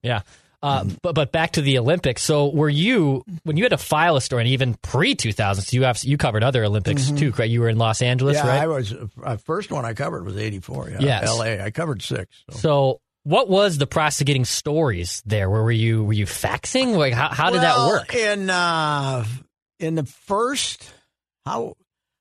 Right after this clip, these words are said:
Speaker 2: I think, yeah, eighty-four. What were we doing?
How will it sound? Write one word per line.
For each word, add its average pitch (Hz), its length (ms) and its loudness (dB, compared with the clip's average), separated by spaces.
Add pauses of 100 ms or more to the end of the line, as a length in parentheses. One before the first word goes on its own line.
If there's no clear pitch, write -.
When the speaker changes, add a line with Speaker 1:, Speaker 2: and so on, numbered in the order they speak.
(120)
Speaker 2:
I 147 140 -6
think, 269 320 -2
yeah, 185 340 -2
eighty-four. 170 1000 -2 (180)
What 131 160 -4
were 73 140 -4
we 139 140 -2
doing? 135 420 -4